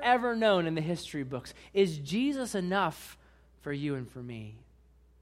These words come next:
One of the reasons I mention this is because I think this is one of the incredible dangers with social media, right? One of the dangers with Facebook,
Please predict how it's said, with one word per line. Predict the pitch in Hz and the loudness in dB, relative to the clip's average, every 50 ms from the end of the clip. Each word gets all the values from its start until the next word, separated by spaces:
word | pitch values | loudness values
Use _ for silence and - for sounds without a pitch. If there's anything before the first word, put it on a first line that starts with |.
| _ _ _ _ _ _ _ _ _ _ _ - - _ _ _ _ _ | _ _ _ _ _ _ _ _ _ _ _ -20 -20 _ _ _ _ _
One | - 160 170 | -4 -2 0
of | 165 | 2
the | 165 | 4
reasons | 156 165 175 151 165 139 | 4 4 4 2 0 -2
I | 151 143 | -2 -2
mention | 147 156 170 165 - 156 | -2 -2 -2 -2 -4 -4
this | 151 135 - 147 | -6 -6 -8 -10
is | 135 131 | -10 -8
because | 143 143 - 143 | -8 -6 -6 -4
I | 147 143 139 | -4 -6 -6
think | - - 165 156 147 - - - - - - _ - | -6 -6 -6 -6 -6 -8 -14 -20 -20 -20 -14 _ -8
this | 160 151 202 | -4 -2 -2
is | 180 143 | -2 -2
one | 147 160 160 | -2 -2 -2
of | 160 147 143 | -2 -2 -2
the | 160 165 | -4 -4
incredible | 143 143 135 - - - 160 151 151 139 143 139 | -4 -8 -10 -8 -6 -4 -4 -2 -2 -2 -4 -4
dangers | 139 131 147 147 156 156 143 139 135 123 | -2 -2 -2 0 0 -2 -4 -6 -6 -8
with | 123 127 110 | -10 -12 -12
social | - - 143 135 - - 127 | -8 -6 -6 -6 -6 -8 -8
media, | 127 143 151 135 123 113 107 101 107 - - - | -8 -6 -6 -6 -6 -6 -8 -12 -16 -20 -18 -12
right? | - 131 135 160 202 - - - - - - - _ _ - - _ _ _ - - - - - - - - - - | -10 -10 -10 -10 -14 -20 -20 -20 -20 -20 -20 -20 _ _ -20 -20 _ _ _ -20 -20 -20 -20 -20 -20 -20 -20 -14 -10
One | 135 135 | -8 -4
of | 139 | -2
the | 160 175 | -2 2
dangers | 156 170 180 185 185 175 147 135 139 135 139 127 135 | 4 6 6 6 6 4 2 0 -2 -4 -6 -6 -8
with | 139 127 - - | -10 -10 -6 0
Facebook, | - 165 160 160 160 - 175 175 170 165 170 | 2 2 2 2 2 2 2 4 4 2 0